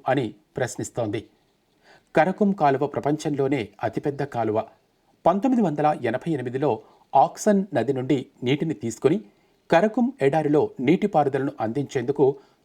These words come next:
తుర్క్మెనిస్తాన్ ఈ కెనాల్ను నిర్మించుకుంది. తుర్క్మెనిస్తాన్ ఈ నీటితో ఎడారిని పొలాలుగా మార్చింది. ఇప్పుడు ఆఫ్ఘనిస్తాన్ కూడా అలాంటిదే చేయాలనుకుంటోంది. ఇప్పుడు ఇక్కడ మరో ఆసక్తికరమైన విషయం ఏంటంటే ఆఫ్ఘనిస్తాన్కు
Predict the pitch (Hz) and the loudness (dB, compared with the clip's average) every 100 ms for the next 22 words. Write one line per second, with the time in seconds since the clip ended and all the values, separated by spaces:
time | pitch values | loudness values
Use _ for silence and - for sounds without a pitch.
0 | - 202 208 220 170 160 - 135 - 131 | 4 4 4 0 2 0 2 0 0 -6
1 | 127 131 127 135 135 107 - 127 110 110 | -6 -4 -4 -2 -2 -4 -6 -6 -4 -6
2 | - 113 113 - _ _ _ _ - - | -6 -4 -4 -8 _ _ _ _ -20 -20
3 | - 170 170 170 143 139 - 165 220 _ | 0 0 4 2 2 0 -2 -2 -4 _
4 | 147 156 156 175 175 147 - 135 131 156 | 4 6 6 2 0 0 2 0 2 2
5 | 147 143 107 _ 117 135 143 139 113 107 | 2 -2 -4 _ 0 2 2 0 -2 -6
6 | - 110 110 - _ _ _ _ - 196 | -6 -6 -6 -10 _ _ _ _ 4 4
7 | 208 220 - 139 190 240 233 - 170 - | 6 0 4 2 2 0 0 0 -2 0
8 | 143 143 107 - - 113 160 160 156 151 | 2 4 2 -2 -4 0 0 0 -4 -4
9 | 123 110 110 113 110 117 113 107 - _ | -4 -2 -2 -4 -4 -2 -2 -6 -10 _
10 | 113 131 135 127 123 131 110 - 107 120 | -2 0 0 -2 0 2 2 0 0 0
11 | 127 117 131 165 190 190 185 165 160 147 | 0 2 2 2 -4 -2 -2 -2 -2 -2
12 | 139 165 151 143 143 139 160 127 _ _ | -2 0 0 0 -4 0 0 0 _ _
13 | _ _ 143 196 208 220 - 175 160 165 | _ _ 2 2 2 0 2 0 0 0
14 | 170 | -2